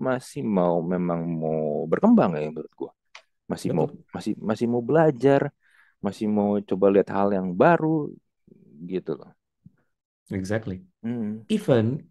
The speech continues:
Speaker 2: gua nggak tahu lo udah pernah baca ini atau enggak gitu. One of the, uh, research yang baru-baru ini dilakukan gitu ya.
Speaker 1: Hmm.
Speaker 2: Ternyata older founders itu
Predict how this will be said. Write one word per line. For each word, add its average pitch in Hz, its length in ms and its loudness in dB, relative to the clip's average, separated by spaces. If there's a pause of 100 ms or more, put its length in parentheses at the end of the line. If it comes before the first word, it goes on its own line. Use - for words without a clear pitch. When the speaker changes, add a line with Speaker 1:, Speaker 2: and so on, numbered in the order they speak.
Speaker 2:
gua 135 240 4
nggak 120 160 0
tahu 135 80 2
lo - 80 4
udah 107 80 0
pernah 95 240 -2
baca 92 160 -4
ini 104 160 -2
atau 110 160 -4
enggak 92 400 -4
gitu. 101 480 -8
One 123 240 2
of 147 160 -4
the, 95 240 2 (640)
uh, 98 240 2
research 107 400 -2
yang 104 160 0
baru-baru 101 480 2
ini 104 160 0
dilakukan 101 640 -2
gitu 95 160 -6
ya. 143 60 -8 (340)
Speaker 1:
Hmm. 92 240 -2
Speaker 2:
Ternyata 110 560 0 (320)
older 113 320 6
founders 107 480 0
itu 175 480 -2